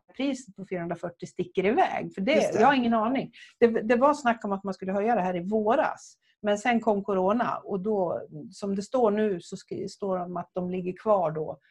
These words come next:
Speaker 1: ett tag till. För naturligtvis, det har ju innebärt att många, många är intresserade av den här typen av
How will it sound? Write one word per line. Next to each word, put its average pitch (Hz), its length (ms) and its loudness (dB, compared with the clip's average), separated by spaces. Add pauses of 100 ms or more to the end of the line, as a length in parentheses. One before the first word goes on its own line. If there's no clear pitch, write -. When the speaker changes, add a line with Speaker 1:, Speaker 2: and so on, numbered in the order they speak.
(120)
Speaker 1:
ett - 140 -12
tag 160 280 -2
till. 185 360 -4
För 185 80 -6
naturligtvis, 180 840 -6 (420)
det 196 60 -4
har 202 140 0
ju 190 120 2
innebärt 175 440 -4
att 180 80 -12
många, 175 500 -6
många 175 320 -8
är 170 80 -10
intresserade 175 600 -4
av 156 120 -8
den 156 160 -8
här 156 100 -10
typen 147 400 -16
av 151 140 -14